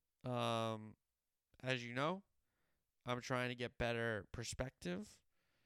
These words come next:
and I don't wanna just knock things because I'm maybe not into them or they don't appeal to me, because I think if, if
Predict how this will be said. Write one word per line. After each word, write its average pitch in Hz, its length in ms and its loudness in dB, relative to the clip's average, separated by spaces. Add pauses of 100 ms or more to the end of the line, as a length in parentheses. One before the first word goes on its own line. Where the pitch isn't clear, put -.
(560)
and 117 420 2
I 117 120 -2
don't 120 180 0
wanna 117 220 0
just 110 240 -6
knock 120 320 -6 (100)
things 123 320 -4
because 113 480 -4
I'm 113 260 -10
maybe 117 280 -2
not 110 180 -2
into 143 300 -6
them 135 260 0
or 120 140 2
they 117 160 2
don't 110 220 -4 (300)
appeal 127 440 0
to 120 160 -4
me, 160 420 -2 (100)
because 120 280 0
I 117 80 2
think 117 240 -2 (1400)
if, 135 260 -4
if 131 200 -4